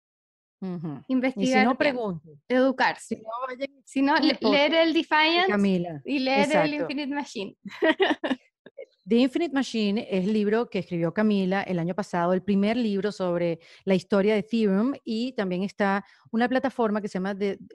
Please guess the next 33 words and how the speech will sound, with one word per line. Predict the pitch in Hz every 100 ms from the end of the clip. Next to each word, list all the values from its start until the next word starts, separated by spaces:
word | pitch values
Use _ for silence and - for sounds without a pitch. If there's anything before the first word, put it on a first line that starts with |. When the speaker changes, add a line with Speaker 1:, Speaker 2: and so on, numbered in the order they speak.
| 202
Speaker 1:
¿cómo | 226 254
se | - 240
llama? | 233 233
Que | 185
no, | 180 196
no | 190 202
le | 220
he |
podido | 247 240 -
pronunciar | 226 190 202 196
bien | 208 208 214
desde | 196 175
Speaker 2:
<laughs> | -
Está | 226
Speaker 1:
que |
Speaker 2:
bien. | 277 269 254
Speaker 1:
antes, | 196 180 214 196 - _ _ _ _
ajá. | 214 208 196 185 233
Speaker 2:
The | 277
Defiant. | 254 269 247 226 202 -
Speaker 1:
The | 196
Defiant, | 202 - 208 196 175 147 _
The | 180 170
Defiant. | 165 - 160 143 135 - - -
Es | 202
una | 214 262
plataforma | 285 269 - 302 233
y |
también | 185 175 175 226 311 254
un | 180
podcast. | 175 151 - - 147
Entonces | 196 180 175 254
ahí | 202 208 233